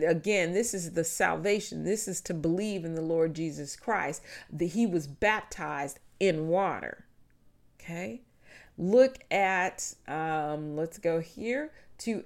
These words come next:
Acts eighteen twenty-five. This is the Legacy Standard Bible. "This man had been instructed in the way of the Lord, and being fervent in spirit,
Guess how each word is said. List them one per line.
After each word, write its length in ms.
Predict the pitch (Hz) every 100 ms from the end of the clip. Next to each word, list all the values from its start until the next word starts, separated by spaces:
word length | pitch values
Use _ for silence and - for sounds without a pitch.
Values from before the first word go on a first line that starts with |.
| -
Acts 360 | 190 214 233 -
eighteen 600 | - 180 - - 208 175
twenty-five. 720 | 170 - 156 156 - 202 196 175
This 220 | 170 -
is 140 | 151
the 100 | 156
Legacy 540 | 156 170 175 175 - 160
Standard 520 | - 175 175 202 202
Bible. 440 | 196 202 226 277 - - _ - - - 160
"This 360 | 185 320 330
man 320 | 233 226 214
had 260 | 214 196 185
been 140 | 196
instructed 580 | 180 175 - 269 277 208
in 140 | 196 185
the 60 |
way 180 | 180 180
of 80 | 170
the 80 | 180
Lord, 400 | 208 214 180 170
and 100 | 175
being 240 | 185 175
fervent 480 | - - 269 311 302
in 120 | 311
spirit, 480 | - - 180 175